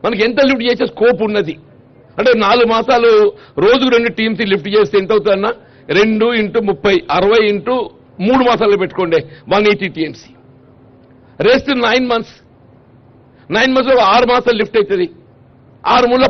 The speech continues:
పద్దెనిమిది, వన్ ఎయిటీ వన్ ఎయిటీ, త్రీ సిక్స్టీ టీఎంసీ నీకు లిఫ్ట్ చేసుకునే అవకాశం ఉన్నది.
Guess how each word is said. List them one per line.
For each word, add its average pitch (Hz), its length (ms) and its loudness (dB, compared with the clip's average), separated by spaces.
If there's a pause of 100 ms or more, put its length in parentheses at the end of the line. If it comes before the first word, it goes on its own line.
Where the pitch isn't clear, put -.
పద్దెనిమిది, 214 400 -2
వన్ 214 140 0
ఎయిటీ 214 160 -4 (1500)
వన్ 247 100 4
ఎయిటీ, 254 220 0
త్రీ 233 100 -4 (100)
సిక్స్టీ 226 280 -6
టీఎంసీ 233 240 0
నీకు 208 140 -6
లిఫ్ట్ 180 160 -8
చేసుకునే 202 220 -2 (220)
అవకాశం 170 380 -6
ఉన్నది. 139 200 -18